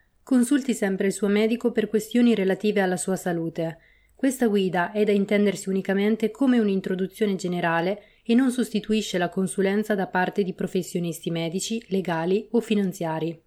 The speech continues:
Le informazioni sul cancro vengono costantemente aggiornate e revisionate dalla comunità medico-scientifica.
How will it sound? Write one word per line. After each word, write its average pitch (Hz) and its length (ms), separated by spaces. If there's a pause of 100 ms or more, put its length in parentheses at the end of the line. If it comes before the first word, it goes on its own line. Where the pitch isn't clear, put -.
(880)
Le 226 100
informazioni 220 600
sul 202 180
cancro 185 480
vengono 196 400
costantemente 202 680
aggiornate 190 600
e - 20
revisionate 185 800
dalla 202 240
comunità 202 480
medico-scientifica. 175 1200